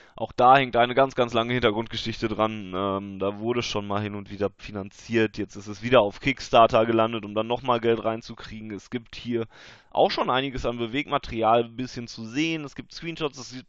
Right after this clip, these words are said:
gibt gute Bilder, das sieht alles ganz fein aus.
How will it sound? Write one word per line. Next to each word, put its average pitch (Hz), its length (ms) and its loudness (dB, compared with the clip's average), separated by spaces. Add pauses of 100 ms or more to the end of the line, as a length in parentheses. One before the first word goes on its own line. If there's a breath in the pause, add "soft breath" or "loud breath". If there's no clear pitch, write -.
(160)
gibt 123 200 -10
gute 175 240 -8
Bilder, 208 320 6
das 127 100 0
sieht 190 160 -2
alles 196 180 0
ganz 135 200 -6
fein 170 240 0
aus. 175 340 4